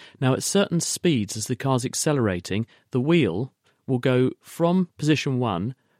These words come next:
right the way round, almost back to position one, and then be illuminated again. So it looks like it's gone not from position one to position two, but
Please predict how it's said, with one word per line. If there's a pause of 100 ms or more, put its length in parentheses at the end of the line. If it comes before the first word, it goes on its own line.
(160)
right
the
way
round, (240)
almost
back
to
position
one, (560)
and
then
be
illuminated
again. (640)
So
it
looks
like
it's
gone
not
from
position
one
to
position
two,
but